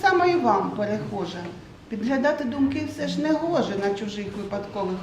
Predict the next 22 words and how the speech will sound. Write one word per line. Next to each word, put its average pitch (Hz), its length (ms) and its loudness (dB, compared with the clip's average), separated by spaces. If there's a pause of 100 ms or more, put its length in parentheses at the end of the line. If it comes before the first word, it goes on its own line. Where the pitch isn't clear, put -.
обличчях. 185 500 -4 (680)
Та, 220 140 4
здається, 233 540 4
вам 220 240 4 (100)
справа 226 380 2 (160)
ця 165 140 -6 (300)
звична. 196 600 -4 (640)
Не 311 140 6
прощаюсь, 392 640 2
бо 220 140 2
я 262 160 4
й 294 100 2
не 226 140 2
віталась. 165 680 -4 (420)
Зник 247 320 2
у 226 40 0
натовпі 190 500 0
профіль, 226 540 -4 (500)
зосталась 208 680 -2 (480)
неповторна 226 640 0
ефірна 117 520 -2
хвилина 185 580 -4